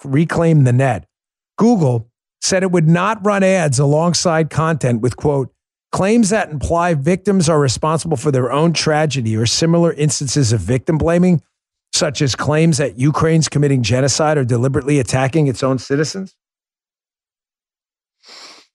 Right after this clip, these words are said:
So just to be clear, however vile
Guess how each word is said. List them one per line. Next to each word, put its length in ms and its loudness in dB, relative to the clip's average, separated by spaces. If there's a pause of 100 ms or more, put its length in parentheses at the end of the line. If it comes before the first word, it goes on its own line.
(640)
So 260 -14 (220)
just 260 -2
to 80 0
be 160 0
clear, 580 -2 (1400)
however 480 0
vile 720 -2